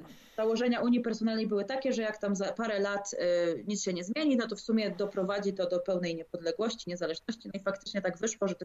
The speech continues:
się zbiegło z, y, Wielką, drugą wojną światową, więc nie za bardzo mieli jak się tym zająć i, i już po prostu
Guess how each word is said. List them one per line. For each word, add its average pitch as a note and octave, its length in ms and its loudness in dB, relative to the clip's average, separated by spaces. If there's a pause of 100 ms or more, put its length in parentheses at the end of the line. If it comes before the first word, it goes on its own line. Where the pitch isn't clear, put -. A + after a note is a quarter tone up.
się F3 60 -4
zbiegło F3+ 380 0
z, - 80 -4
y, - 40 -12 (440)
Wielką, F#3+ 340 0 (380)
drugą F#3+ 220 0
wojną B3 260 2
światową, A3+ 480 -2 (380)
więc A3+ 120 2 (100)
nie A3+ 160 0
za A3 140 2
bardzo A3 280 0
mieli G3+ 280 4
jak F#3+ 160 2
się - 120 -6
tym F3 160 -4
zająć A#3+ 360 0
i, G3 280 0
i - 20 4
już F#3+ 200 2
po - 140 -10
prostu - 240 -4